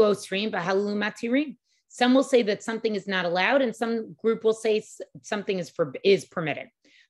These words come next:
"Halalu poslin v'halalu machshirin." One group will say something is pasul, it's not kosher, and the other group will say it's kosher. "Shama yomar adam, heichani lama Torah, me'ata talmud lomar,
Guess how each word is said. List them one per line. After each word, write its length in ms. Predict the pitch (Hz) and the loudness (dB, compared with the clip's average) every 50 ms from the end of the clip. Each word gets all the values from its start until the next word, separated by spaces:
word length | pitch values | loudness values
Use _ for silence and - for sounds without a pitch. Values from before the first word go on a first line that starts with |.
| - - | -2 2
"Halalu 420 | 233 247 277 277 247 240 - - | 4 4 6 4 4 2 0 0
poslin 640 | - 190 165 - - - 220 233 247 269 269 269 - _ _ _ _ - | 0 -2 -2 -2 -4 -4 -2 0 0 0 0 -2 -6 _ _ _ _ -6
v'halalu 460 | 190 180 208 233 226 220 208 208 196 | -4 -2 0 2 2 2 0 -2 -4
machshirin." 600 | 185 180 170 - - - 170 156 147 120 120 - _ _ _ _ _ _ _ | -6 -8 -10 -12 -12 -10 -8 -8 -8 -8 -10 -14 _ _ _ _ _ _ _
One 300 | - - 190 226 247 247 | -4 2 4 4 4 4
group 160 | 233 269 262 196 | 4 2 2 4
will 140 | 233 220 | 2 2
say 180 | 220 - 240 214 | 2 2 2 0
something 380 | 196 - 226 226 226 226 202 190 | 0 0 -4 -4 -2 -2 -4 -4
is 100 | 165 - | -6 -8
pasul, 580 | _ 175 151 - - - 262 269 262 247 233 | _ -10 -10 -8 -4 -2 2 2 4 4 2
it's 140 | 190 - - | 0 -2 -4
not 160 | 185 180 160 - - | -6 -6 -6 -6 -2
kosher, 480 | - 220 254 - - - 240 233 226 - _ _ _ _ - | 0 2 2 2 0 -2 -2 -2 -2 -6 _ _ _ _ -6
and 140 | 202 214 | -2 0
the 80 | 226 233 | 2 2
other 220 | 233 240 208 226 | 2 2 2 0
group 240 | - - 208 196 - | 0 0 -4 -4 -4
will 80 | - 190 | -8 -8
say 180 | - - 180 | -4 -2 -2
it's 140 | 170 160 - | -2 -2 -4
kosher. 440 | - - 147 139 - - - 135 - _ _ _ _ _ _ _ _ _ _ | -8 -10 -10 -10 -12 -16 -20 -20 -20 _ _ _ _ _ _ _ _ _ _
"Shama 440 | - - - - 254 269 320 359 | -14 -6 0 2 2 4 4 4
yomar 580 | 370 359 277 262 254 240 208 190 196 202 208 202 | 4 6 6 6 6 6 4 2 2 2 2 2
adam, 540 | 196 202 202 165 165 170 156 151 156 151 147 - - - | 2 0 0 0 0 0 0 0 -2 -4 -8 -10 -8 -2
heichani 680 | - 247 285 330 339 339 - 269 262 240 226 214 214 214 | 0 2 2 2 0 0 0 0 0 0 0 0 -2 -4
lama 480 | 190 175 165 165 165 180 196 214 233 - - | -4 -4 -4 -4 -4 -2 -2 -2 -2 -4 -4
Torah, 480 | 226 202 180 165 151 143 143 156 180 - _ _ _ _ _ _ _ _ - | -4 -2 -2 -2 -4 -4 -6 -8 -8 -12 _ _ _ _ _ _ _ _ -4
me'ata 640 | 180 190 190 175 190 190 - - - 269 285 285 285 | 0 2 2 2 2 0 -4 -2 0 0 0 0 0
talmud 320 | - 226 202 208 214 233 | -2 -4 -2 -2 0 0
lomar, 500 | 240 247 254 254 294 311 294 277 269 269 | 2 2 2 2 4 4 4 2 2 0